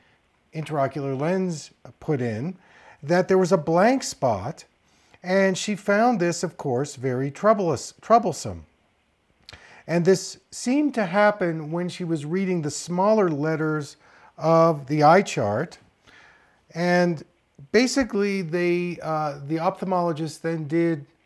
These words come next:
an O C T on her and found that she has the beginning signs of macular degeneration. So let's get this straight. She had the cataract surgery in the right eye.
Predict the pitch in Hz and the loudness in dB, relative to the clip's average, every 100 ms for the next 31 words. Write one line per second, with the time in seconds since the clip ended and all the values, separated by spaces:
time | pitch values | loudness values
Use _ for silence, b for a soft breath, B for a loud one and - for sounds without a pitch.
0 | _ 156 156 190 196 196 - 196 190 160 | _ -4 0 0 -2 -8 -6 -4 -2 -2
1 | 131 120 135 156 156 156 147 - 170 180 | -2 -4 -4 -4 -4 -8 -8 -6 -4 -2
2 | 180 180 170 - b b b 165 156 170 | -2 -2 -4 -10 b b b -2 0 2
3 | 170 147 143 151 135 139 208 233 240 233 | 2 0 -4 -6 -4 0 2 2 2 -2
4 | - - 165 160 160 160 143 143 151 147 | -4 -2 -2 -2 -2 -4 -6 -2 2 2
5 | 147 139 b b 135 151 160 170 160 147 | 0 -4 b b -6 -4 -4 -6 -4 -6
6 | 143 131 143 139 139 139 131 - 80 _ | -6 -6 -4 -4 -2 -4 -6 -12 -18 _
7 | _ _ _ _ b b b b b b | _ _ _ _ b b b b b b
8 | b b - 196 180 - - _ - 202 | b b 0 2 2 0 -16 _ -4 -4
9 | 202 220 214 185 - - 190 120 107 _ | 2 2 2 0 -2 0 2 2 -4 _
10 | - - 170 160 165 190 214 202 190 190 | -20 -12 -6 -4 0 2 2 0 0 2
11 | 185 185 175 185 175 165 175 165 160 160 | 2 0 0 -2 -2 0 0 0 0 0
12 | 160 160 160 151 | 2 2 0 -2